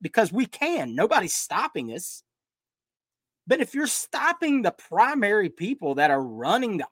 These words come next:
operation from promoting a product that only helps your athletes, what are you doing?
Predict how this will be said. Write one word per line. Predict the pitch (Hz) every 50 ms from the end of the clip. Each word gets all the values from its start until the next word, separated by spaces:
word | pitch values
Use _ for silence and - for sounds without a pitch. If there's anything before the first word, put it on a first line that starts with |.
| - 139
operation | 185 214 - - 147 127 123 127 185 254 262 - - 123 110 98 120 143 _ _ _ _ _ _ _ _ _ _ _ _ _ _ _ _ _ _ _ _ -
from | - 208 190 175
promoting | - - 180 160 156 156 156 165 190 240 285 294 285 269 226
a | 180
product | - _ - 185 214 240 - 156 117 117 160 _ - - _ _ _ _ _ _ _ -
that | 139 170 165 - _ - -
only | 170 226 277 330 381 381 349 302 190 -
helps | 214 240 240 - 190 - -
your | 214 220 214 -
athletes, | - - 214 247 285 - - 180 139 135 123 117 123 - _ - - - - _ _ _ _ _ _ _ _ _ _ _ _ _ _ _ _ _ _ _ _ _ _ _ _
what | - 160 254 349 370
are | 370 339
you | 302 302 311 254
doing? | 220 254 320 359 339 285 - -